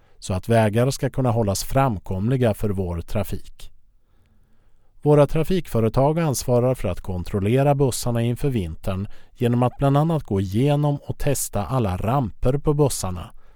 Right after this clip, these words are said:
så att de är funktionella, kontrollera att värmarna på bussarna fungerar och är servade, kontrollera att vinterdäcken uppfyller de krav som vi ställer i avtalet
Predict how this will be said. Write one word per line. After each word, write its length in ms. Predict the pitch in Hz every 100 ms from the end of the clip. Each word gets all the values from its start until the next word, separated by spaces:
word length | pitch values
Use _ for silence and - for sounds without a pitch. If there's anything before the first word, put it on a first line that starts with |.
| -
så 140 | - 113
att 100 | 104
de 180 | 110 113
är 120 | 98
funktionella, 880 | - 104 98 123 113 101 113 127 - - - - _ _ -
kontrollera 680 | 135 131 139 143 127 113 127
att 100 | 117
värmarna 580 | 135 151 107 101 131
på 120 | 143 156
bussarna 460 | 156 - 107 98
fungerar 800 | - 107 104 90 87 95 101 -
och 120 | 110
är 120 | 92
servade, 720 | 92 - 110 98 90 95 117 - - - _ _ _ _ _ -
kontrollera 640 | 120 113 120 113 104 101
att 120 | 101
vinterdäcken 880 | 104 110 92 - 98 110 135 - 170
uppfyller 460 | 139 - 123 107 113
de 240 | 107 110
krav 380 | - 110 127 147
som 200 | - 135
vi 120 | 107
ställer 420 | - 117 90 95
i 80 | 101
avtalet 840 | 110 101 92 101 92 104 107 -